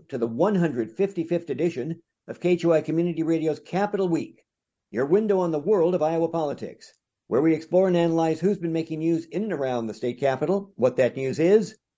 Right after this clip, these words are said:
and what it all means. We are glad you're with us. I'm Dennis Hart, joined as always by my partner in politics, Laura Bellin of the blog site Bleeding Heartland. Welcome, Laura.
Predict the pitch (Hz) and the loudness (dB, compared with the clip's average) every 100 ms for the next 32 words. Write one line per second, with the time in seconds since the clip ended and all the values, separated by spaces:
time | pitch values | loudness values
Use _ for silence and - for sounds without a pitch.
0 | - 120 104 151 202 135 120 135 156 107 | -6 -4 2 4 4 0 2 2 0 -4
1 | 50 50 - _ _ _ _ - 143 151 | -10 -18 -20 _ _ _ _ -8 0 2
2 | 139 123 151 180 175 175 131 107 - - | 2 2 4 4 4 2 0 -4 -8 -20
3 | _ _ _ _ _ - 131 214 208 202 | _ _ _ _ _ -4 0 2 2 2
4 | 190 202 - 214 220 160 214 202 170 156 | 0 0 0 -4 -2 -2 -2 0 0 -2
5 | 139 151 151 151 175 175 156 147 156 156 | -2 -4 -6 -4 -4 -4 -8 -4 -4 0
6 | 160 165 131 135 180 202 175 185 139 127 | 0 -2 -2 4 6 6 4 2 0 -4
7 | 123 135 160 - 156 147 156 196 185 147 | -4 0 -2 0 -4 -2 -2 0 0 -4
8 | 113 101 90 87 190 180 170 160 160 165 | -4 -6 -10 -2 0 0 0 2 2 0